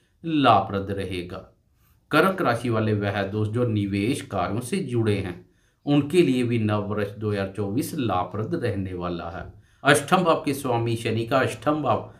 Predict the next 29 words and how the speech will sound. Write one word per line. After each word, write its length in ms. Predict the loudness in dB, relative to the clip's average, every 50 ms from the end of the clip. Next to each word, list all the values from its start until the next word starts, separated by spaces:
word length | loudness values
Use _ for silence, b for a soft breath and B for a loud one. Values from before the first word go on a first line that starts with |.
| B B B 4
अपने 360 | 4 4 4 4 4 4 4
भाव 240 | 4 2 0 0 0 -2
पर 120 | -4 -4
संचार 460 | -2 -2 -2 -2 -2 0 0 2 2
और 220 | 2 0 -2 -2 -2
गुरु 240 | -2 0 0 0 0
का 200 | 2 2 2 2 2 0 -4 B B B B B B _ 0
लाभ 400 | 2 4 6 6 6 6 4 4
भाव 220 | 2 2 2 0
पर 80 | -2 -4
संचार 500 | -2 -2 -4 -4 -2 0 0 0 0 -2 -4
तथा 220 | -4 -2 0 0 0 -2 -2
दोनों 360 | -2 -2 0 2 2 2 2
की 220 | 0 0 -2 -4 -4 -6 -10 -16 -20 _ _ _ _ _ 2
निवेश 640 | 4 4 4 6 4 4 4 4 4 2 0 -2
भाव, 280 | 0 2 4 4 4 2
पंचम 580 | 0 0 4 4 4 4 4 0 0 0 2 2
भाव 220 | 0 -2 -2 -2
पर 160 | -2 -2 -2 -2
दृष्टि 480 | -2 -2 -2 -4 -4 -6 -8 -10 B B B B B B B B
अकस्मात 640 | -2 -2 0 -2 -4 -2 0 2 4 6 6 4 2
से 220 | 0 -4 -4 -6 -4
धन 180 | -2 -2 0 0
लाभ 260 | 2 2 0 -2 -2 -6
के 100 | -6 -6
संकेत 580 | -4 -4 -6 -6 -4 -4 -4 -2 -2 -4 -4 -4
दे 220 | -2 -2 -2 -2
रही 280 | -4 -4 -4 -4 -6 -6
है। 260 | -6 -8 -10 -12 -12